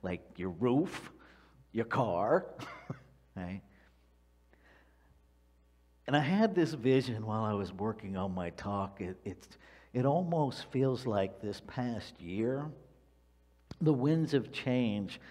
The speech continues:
I, I, I, it's like someone took all of the things that we called normal and stuffed it all into a confetti canny-,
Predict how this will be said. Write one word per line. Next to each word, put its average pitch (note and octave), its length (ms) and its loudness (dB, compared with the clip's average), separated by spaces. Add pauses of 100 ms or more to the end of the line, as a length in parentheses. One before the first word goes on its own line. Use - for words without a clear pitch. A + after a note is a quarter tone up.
(260)
I, A2+ 100 0 (120)
I, G#2+ 120 -6 (120)
I, A2+ 140 0 (260)
it's - 260 -10
like B2 240 -4
someone D#3 500 -2
took - 280 0 (140)
all E3+ 340 2
of D3+ 200 4 (360)
the C3+ 100 6
things C#3+ 500 0
that - 220 -4
we A2+ 200 0
called G2+ 440 0
normal A#2+ 520 0 (440)
and B2+ 160 -16
stuffed - 960 -8
it C3+ 120 -8
all F#3 520 0
into D#3+ 360 -2
a A2+ 80 -8
confetti B2+ 760 -6
canny-, F2 540 -6